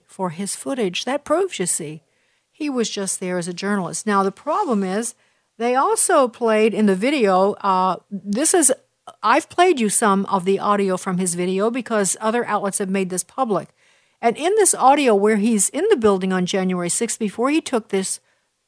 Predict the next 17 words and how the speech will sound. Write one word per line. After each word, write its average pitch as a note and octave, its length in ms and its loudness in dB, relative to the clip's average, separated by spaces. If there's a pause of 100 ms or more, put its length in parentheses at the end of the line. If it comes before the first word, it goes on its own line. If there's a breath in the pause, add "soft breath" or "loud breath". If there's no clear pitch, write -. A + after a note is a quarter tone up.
(220)
you A#3 120 -2
know, G#3 180 2
lovely A3 480 2
photo A3 500 4
of F3+ 160 0
Ashley G3+ 320 0
Babbitt F#3+ 480 -2
and F#3 280 -4
video F#3 540 -2 (220)
being A3 160 2
shot, G3+ 540 2 (420)
it's - 140 -2
horrendous. B3+ 600 4
It A#3 100 -2
really A#3+ 260 2
is G3 160 0
horrendous. F3+ 580 -4